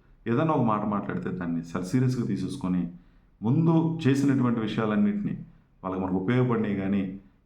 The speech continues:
మన ఎదుగుదలకి వాళ్ళు, వాళ్ళు చేసినటువంటి సహాయాలు కానీ అన్నీ మర్చిపోతాం.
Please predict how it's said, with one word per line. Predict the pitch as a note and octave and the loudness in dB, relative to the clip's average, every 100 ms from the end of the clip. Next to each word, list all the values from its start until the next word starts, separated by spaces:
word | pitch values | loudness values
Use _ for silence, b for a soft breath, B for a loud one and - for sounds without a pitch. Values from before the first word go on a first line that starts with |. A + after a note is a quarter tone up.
| - | -8
మన | F#2 G2 F#2+ | -2 -2 0
ఎదుగుదలకి | G2+ G#2 C3 C3 B2+ A2 G#2 - | 2 4 6 4 2 0 -4 -2
వాళ్ళు, | F#2+ F#2+ F#2+ F#2+ | -2 -2 -4 -4
వాళ్ళు | F2+ A2+ | -2 0
చేసినటువంటి | A#2 B2 B2+ G#2 | 2 0 0 -4
సహాయాలు | F#2 F2+ G#2 G2+ | -2 -2 0 0
కానీ | F#2+ | 0
అన్నీ | F#2 B2 | 2 2
మర్చిపోతాం. | A#2+ - - F#2+ F#2 | 2 0 -4 -4 -2